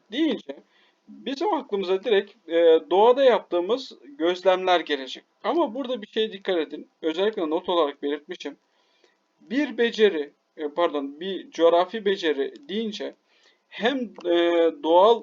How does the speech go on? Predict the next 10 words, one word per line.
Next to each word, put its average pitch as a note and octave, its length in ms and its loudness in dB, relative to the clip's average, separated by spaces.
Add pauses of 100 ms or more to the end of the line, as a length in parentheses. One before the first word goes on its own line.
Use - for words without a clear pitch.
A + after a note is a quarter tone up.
süreçlerle A#3 640 0
ilgili B3+ 180 -2
olabilir B3 520 2 (100)
hem B3+ 300 -6
de A3+ 160 -4
beşeri G3 360 -4
süreçlerle G3 560 -2
ilgili D3+ 240 -4
de C#3 60 -6
olabilir. C3+ 380 -8